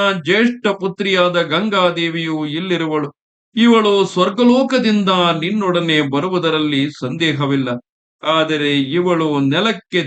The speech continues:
ಧುಮ್ಮಿಕ್ಕುವಾಗ ಭೂಮಿಯು ತಡೆಯಲಾರಳು. ಆದುದರಿಂದ ಈ ಕೆಲಸಕ್ಕಾಗಿ ರುದ್ರನನ್ನು ಪ್ರಾರ್ಥಿಸು. ಅವನಲ್ಲದೆ ಬೇರೆ ಯಾರೂ ಶಕ್ತರಲ್ಲ" ಎಂದು ಹೇಳಿ,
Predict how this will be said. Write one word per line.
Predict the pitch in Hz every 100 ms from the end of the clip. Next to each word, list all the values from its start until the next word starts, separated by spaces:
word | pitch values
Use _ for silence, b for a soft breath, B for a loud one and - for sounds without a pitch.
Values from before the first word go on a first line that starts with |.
| 113
ಧುಮ್ಮಿಕ್ಕುವಾಗ | 151 220 247 247 233 220 196 180 175 160 151 143
ಭೂಮಿಯು | 123 - 165 214 190 160 151 139 131
ತಡೆಯಲಾರಳು. | 117 156 160 135 135 131 123 _ _ _ _ -
ಆದುದರಿಂದ | 165 160 160 160 151 147 143 143 _ _ _ -
ಈ | 214 226
ಕೆಲಸಕ್ಕಾಗಿ | 202 - 196 233 233 175 185 180 180 170 165
ರುದ್ರನನ್ನು | 139 190 190 208 180 170 160 151 143
ಪ್ರಾರ್ಥಿಸು. | - 123 - - 139 135 123 _ _ _ _
ಅವನಲ್ಲದೆ | 208 214 208 202 196 190 180 180 175 170
ಬೇರೆ | 131 160 202 185 156
ಯಾರೂ | 147 180 185 165 156
ಶಕ್ತರಲ್ಲ" | 143 135 139 190 156 151 147 139
ಎಂದು | 139 139 135 135
ಹೇಳಿ, | 139 143 135